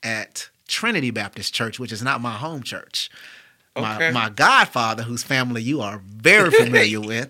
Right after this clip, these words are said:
Speaker 2: Yeah.
Speaker 1: <laughs> uh, is the pastor there, Reverend Johnny King, uh, and, and his family. So, uh, Roderick Royal, former city councilor Roderick Royal, approaches me one day in the parking lot, and he says, "Young man," he says, "I've been watching you."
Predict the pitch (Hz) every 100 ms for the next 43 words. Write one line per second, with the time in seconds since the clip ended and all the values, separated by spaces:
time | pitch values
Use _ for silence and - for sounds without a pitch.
0 | 139 127 123 127 - 453 196 - - -
1 | - - 123 117 127 - 269 302 - 113
2 | 95 95 123 127 120 131 131 131 131 147
3 | 139 151 151 113 107 104 104 107 110 113
4 | 117 113 131 233 - 98 95 101 - 123
5 | 113 107 - - - - - - 117 113
6 | 110 127 117 220 403 - 123 113 _ _
7 | - 131 196 190 127 107 110 147 143 139
8 | 127 143 127 139 131 123 117 127 123 113
9 | 127 117 110 - 202 214 135 107 107 107
10 | 131 156 139 131 135 139 117 104 107 190
11 | 196 - _ _ _ - - - _ -
12 | 113 120 135 127 110 123 143 139 139 135
13 | 135 - 117 131 131 104 98 143 131 107
14 | 101 90